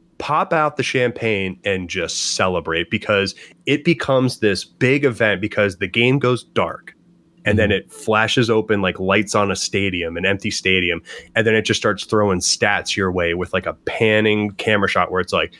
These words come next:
Speaker 1: "Thirty-seven home runs in one season,"
Speaker 2: <laughs>
Speaker 1: like, "four point four eight eight batting average,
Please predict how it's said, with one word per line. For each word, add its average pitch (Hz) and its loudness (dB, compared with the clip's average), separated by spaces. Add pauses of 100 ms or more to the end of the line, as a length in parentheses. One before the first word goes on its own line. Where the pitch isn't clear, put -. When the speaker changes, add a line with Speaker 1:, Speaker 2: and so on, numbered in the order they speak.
(340)
Speaker 1:
"Thirty-seven 98 2
home 92 0
runs 82 -4 (420)
in 95 2
one 95 2
season," 82 0
Speaker 2:
<laughs> 85 -4
Speaker 1:
like, 82 -4 (640)
"four 120 2 (100)
point 131 0
four 113 0
eight 113 2
eight 98 0
batting 98 2
average, 90 -2